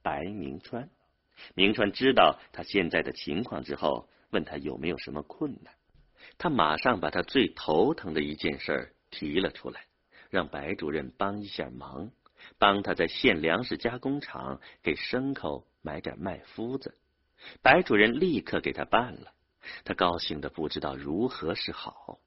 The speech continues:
他自己跑了四五回都买不出来呀。同时，他也这才知道明川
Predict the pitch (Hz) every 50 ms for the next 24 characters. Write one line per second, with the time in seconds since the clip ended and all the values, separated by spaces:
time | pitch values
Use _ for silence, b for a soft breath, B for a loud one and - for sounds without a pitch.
0 | _ _ _ _ _ _ B B B B - - 190 - 190 123 101 123 - -
1 | - 78 73 76 92 - - - - 180 170 117 - 71 73 71 71 - - -
2 | 73 76 101 131 143 - B B - 85 80 80 80 80 - - - - - -
3 | - - 98 101 92 - - - - - 69 104 - _ _ _ _ _ - _
4 | _ _ _ _ _ _ _ _ _ _ _ _ _ _ - - 85 90 92 92
5 | - - 76 76 78 78 B B B - - 98 87 82 76 - - 151 156 131
6 | 87 - - 71 71 - - 92 95 101 95 95 76 69 65 65 b b b b
7 | b - 90 90 95 107 127 123 - 143 139 139 143 143